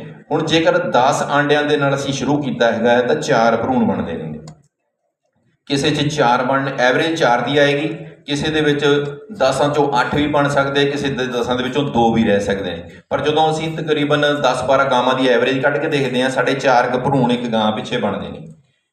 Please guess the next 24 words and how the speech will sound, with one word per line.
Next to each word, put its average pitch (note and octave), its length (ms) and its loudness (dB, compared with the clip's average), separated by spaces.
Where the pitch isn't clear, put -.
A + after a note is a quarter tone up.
ਜਿਹੜਾ F#3+ 720 0
ਇੰਟਰਨੈਸ਼ਨਲ F#3 680 2
ਐਵਰੇਜ D#3 380 2
ਹੈਗੀ D#3 320 0
ਆ, D#3+ 100 4
ਉਹ D#3 480 0
ਤਕਰੀਬਨ C3+ 560 0
ਪੰਜ, C#3+ 540 0
ਸਾਢੇ G3+ 340 0
ਪੰਜ D3+ 240 0
ਭਰੂਣ C#3 320 0
ਦੀ A2 140 0
ਹੈਗੀ - 280 -10
ਆ। - 140 -20
ਸਾਡਾ B2 240 0
ਥੋੜ੍ਹਾ D3+ 260 2
ਜਿਹਾ D#3+ 200 2
ਪਿੱਛੇ D3 320 0
ਆ, D3 200 2
ਅਸੀਂ C3+ 200 -2
ਕਿਉਂਕਿ C#3+ 260 2
ਹਾਰਮੋਨ A#2+ 420 2
ਨਹੀਂ C#3+ 220 0
ਲਗਾਉਂਦੇ। C3 480 0